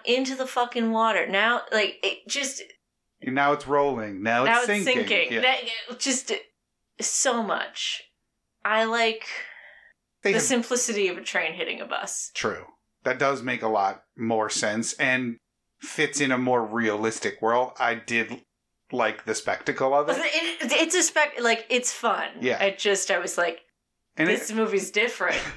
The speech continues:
Speaker 1: <laughs>
Speaker 2: Yeah. Similar, but different.
Speaker 1: Yeah. Just like when the shark
Speaker 2: Mm.
Speaker 1: explosion happens in
Speaker 2: Yes.
Speaker 1: Jaws two, you're like, "This is a <laughs> different movie
Speaker 2: Yeah.
Speaker 1: now."
Speaker 2: E-, I mean, even earlier, the boat explosion, where you're just like, "Oh, wow, now we're"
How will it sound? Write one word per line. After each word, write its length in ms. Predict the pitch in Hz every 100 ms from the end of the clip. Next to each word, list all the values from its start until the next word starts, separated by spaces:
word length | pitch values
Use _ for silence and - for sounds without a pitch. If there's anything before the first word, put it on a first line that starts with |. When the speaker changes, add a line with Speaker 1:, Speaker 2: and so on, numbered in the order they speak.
| -
Speaker 1:
<laughs> 920 | 240 220 370 262 330 - 381 - - 269
Speaker 2:
Yeah. 180 | 247 - - - -
Similar, 680 | - 240 240 156 127 117 - _
but 140 | 120 -
different. 380 | 98 - 98 202
Speaker 1:
Yeah. 180 | 160 - -
Just 280 | 294 339 339
like 220 | 370 349 269
when 200 | 262 226
the 60 |
shark 480 | 220 - 214 220 - - _ _ _ _ -
Speaker 2:
Mm. 180 | 147 135
Speaker 1:
explosion 680 | 226 - 196 185 180 170 170
happens 500 | 160 160 160 156 -
in 60 |
Speaker 2:
Yes. 120 | - 175
Speaker 1:
Jaws 360 | 160 160 -
two, 420 | - 180 160 180 185
you're 140 | 185
like, 280 | 175 170 170 _ _ _ _ -
"This 260 | 208 294 302
is 120 | 254
a 40 | 254
<laughs> 100 | -
different 480 | - 233 247 240 - -
movie 240 | 320 - 233
Speaker 2:
Yeah. 160 | 208
Speaker 1:
now." 400 | 185 170 165 - - - - 196
Speaker 2:
E-, 140 | 208
I 100 | 180
mean, 200 | 180 180
even 400 | 175 165 156 139
earlier, 560 | 147 165 170 139 131 113 113
the 100 | 117
boat 320 | 135 147 135
explosion, 760 | - - 98 98 - 95 98
where 120 | 110 117
you're 80 |
just 120 | 113 110
like, 100 | 104
"Oh, 120 | 107
wow, 240 | 101 98
now 200 | 92 101 104
we're" 260 | 98 98